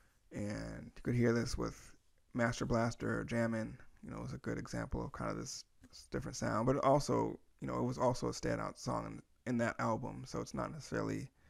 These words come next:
super representative of his sound at the time, but you can kinda see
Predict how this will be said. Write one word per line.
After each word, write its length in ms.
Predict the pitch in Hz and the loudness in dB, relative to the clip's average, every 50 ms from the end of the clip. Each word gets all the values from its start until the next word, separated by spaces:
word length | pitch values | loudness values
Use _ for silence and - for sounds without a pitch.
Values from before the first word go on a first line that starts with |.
| - - - - - - - _ _ _ _ _ _ _ - _ _ _ _ _ - | -20 -20 -20 -20 -20 -20 -20 _ _ _ _ _ _ _ -20 _ _ _ _ _ -12
super 300 | - - - 156 - 120 | -2 2 2 4 4 6
representative 560 | 117 113 113 - 117 113 113 113 110 110 110 | 4 4 4 2 0 0 0 0 0 0 -2
of 260 | 104 101 101 - - - 160 | -4 -4 -6 -10 -12 -10 -8
his 100 | 131 110 | -6 -4
sound 280 | - 120 117 113 113 117 | -4 -2 -4 -4 -4 -6
at 60 | 117 | -8
the 120 | - - | -6 -6
time, 220 | 139 131 113 113 120 | -6 -4 -4 -4 -4
but 60 | 113 | -4
you 80 | 107 - | -6 -4
can 120 | - 127 | -6 -4
kinda 220 | 120 - 120 117 117 | -2 0 2 2 0
see 240 | - - 123 107 | 0 -2 -4 -2